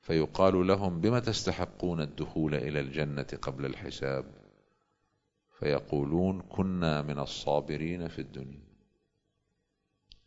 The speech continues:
إذا واحدنا متحير، حامل هم، برنامج عبادي، عن جد بده يستعد لآخرته، برنامج العبادة نتعلم على الصبر.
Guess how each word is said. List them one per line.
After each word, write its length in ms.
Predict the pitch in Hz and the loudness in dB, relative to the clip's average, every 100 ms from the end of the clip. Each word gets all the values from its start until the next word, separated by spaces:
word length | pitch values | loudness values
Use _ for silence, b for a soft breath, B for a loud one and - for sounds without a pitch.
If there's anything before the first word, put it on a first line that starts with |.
| _ _ _ _ _ _ - | _ _ _ _ _ _ 0
إذا 140 | 87 | 6
واحدنا 540 | 85 82 - 104 95 80 | 10 8 8 4 4 0
متحير، 680 | 76 - - 90 85 82 | 0 0 2 4 4 2
حامل 540 | 73 - 71 69 69 65 | 0 0 0 0 -4 -2
هم، 360 | 76 80 76 | -2 -2 -2
برنامج 580 | 71 69 69 71 67 65 | -2 -2 0 -4 -4 -4
عبادي، 680 | 64 65 73 78 76 80 76 b b b b - | -4 -2 2 2 2 0 -2 b b b b -6
عن 120 | 73 | 6
جد 220 | 80 107 | 10 12
بده 180 | 104 87 | 10 6
يستعد 460 | 80 - 76 82 80 | 2 4 2 4 2
لآخرته، 680 | 64 76 - 80 - 87 | 2 2 0 -2 0 -4
برنامج 520 | 78 80 82 87 82 | 0 0 2 2 0
العبادة 420 | 71 71 92 95 87 | 0 -2 -2 -2 -4
نتعلم 420 | - 90 95 92 | -4 -2 -2 -4
على 140 | 95 | -4
الصبر. 380 | 95 - 95 76 | -6 -6 -6 -6